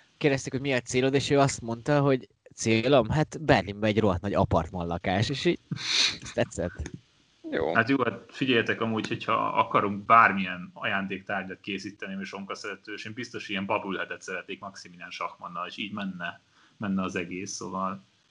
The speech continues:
Speaker 3: arra
Speaker 2: Az nagy-
Speaker 3: tuti beruháznék. De figyelj, az megfelelő, hogy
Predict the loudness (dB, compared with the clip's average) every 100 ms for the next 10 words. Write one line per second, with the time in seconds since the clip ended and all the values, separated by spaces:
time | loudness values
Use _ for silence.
0 | -4 0 4 4 4 0 -2 -2 -2 -4
1 | -6 -8 0 8 10 8 6 -2 -2 4
2 | 8 6 4 0 0 0 -6 -4 0 0
3 | 2 4 6 6 4 4 0 -6